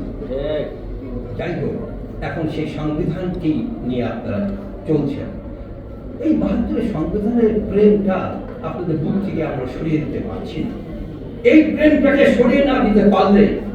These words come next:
Speaker 2: কি বিপদ হবে, সেটা আমি পরে বলছি। কিন্তু যদি সংবিধানের মধ্যে আপনি থাকেন,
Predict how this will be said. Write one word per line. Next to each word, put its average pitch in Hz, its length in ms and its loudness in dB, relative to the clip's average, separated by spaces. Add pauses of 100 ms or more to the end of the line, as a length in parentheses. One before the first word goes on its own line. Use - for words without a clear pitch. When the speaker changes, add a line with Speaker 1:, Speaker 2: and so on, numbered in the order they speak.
(360)
Speaker 2:
কি 311 100 6 (120)
বিপদ 359 320 10 (120)
হবে, 208 240 6 (580)
সেটা 226 260 6
আমি 202 100 12 (120)
পরে 180 160 4 (140)
বলছি। 170 260 -2 (340)
কিন্তু 247 260 0 (200)
যদি 359 200 6 (200)
সংবিধানের 330 520 0
মধ্যে 294 240 2 (160)
আপনি 202 160 -2 (140)
থাকেন, - 300 0